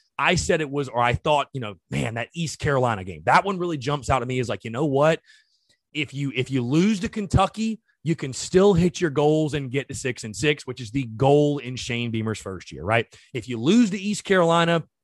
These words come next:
you simply can't do it. All of your goals, you feel like, I mean, I hate to say, "Oh, the season's over at the second game of the year,"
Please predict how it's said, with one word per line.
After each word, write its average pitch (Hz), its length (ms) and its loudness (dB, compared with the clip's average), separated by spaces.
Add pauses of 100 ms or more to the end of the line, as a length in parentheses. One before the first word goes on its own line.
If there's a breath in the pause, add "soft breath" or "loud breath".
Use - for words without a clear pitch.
(540)
you 139 140 0
simply 143 360 -4
can't 123 280 -8
do 92 120 -6
it. 80 100 -12
All 170 260 6
of 156 60 2
your 156 120 2
goals, 139 400 2
you 117 100 -8
feel 147 220 -2
like, 135 100 0
I 127 60 -6
mean, 120 160 -12 (220 soft breath)
I 143 100 -4
hate 160 220 -2
to 143 60 -8
say, 156 160 2
"Oh, 147 120 8
the 131 80 -2
season's 147 400 -4
over 151 200 4
at 120 100 -4
the 120 60 -10
second 131 260 -2
game 123 120 -2
of 113 60 -4
the 110 60 -4
year," 147 300 2